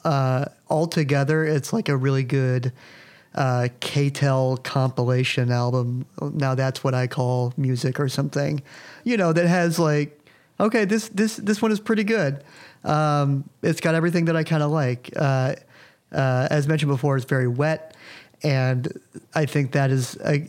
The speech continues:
it, it becomes very gross and very kind of, um, grody without being gory, without blood and guts. And I think that's a big accomplishment. Um, I get tired, tired of,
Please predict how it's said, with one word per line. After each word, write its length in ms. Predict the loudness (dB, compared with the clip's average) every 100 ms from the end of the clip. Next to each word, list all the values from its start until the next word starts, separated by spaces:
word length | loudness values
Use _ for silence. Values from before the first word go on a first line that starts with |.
| -4
it, 180 | -4 -4
it 300 | -4 -2 0
becomes 340 | 0 0 0 2
very 640 | 2 2 2 2 0 -2
gross 640 | -4 0 0 0 -2 -4
and 180 | -2 -2
very 300 | 0 0 0
kind 280 | -2 0 0
of, 200 | -2 -4 -10 -16 -20 -20 _ _
um, 720 | -2 0 2 2 0 -2 -4 -8 _ _ _ -10 -4
grody 500 | -2 0 2 2 2
without 460 | 2 2 2 0
being 320 | 2 2 2 2
gory, 360 | 2 2 0
without 360 | 0 0 0 0
blood 260 | 0 2
and 220 | 0 -2 -2
guts. 420 | 0 -2 -6 -2
And 120 | 0
I 80 | 2
think 240 | 0 0
that's 280 | 0 0 0
a 80 | 0
big 220 | 0 0
accomplishment. 800 | 0 0 -2 0 -2 -4 -8 -8 _ -20 -20 -20 -20 -6
Um, 680 | -2 0 0 0 -2 -4 -4
I 120 | -2
get 360 | 2 0 -2 -6
tired, 560 | 0 2 2 2 0 0
tired 480 | 2 2 0 -2
of, 360 | -2 0 0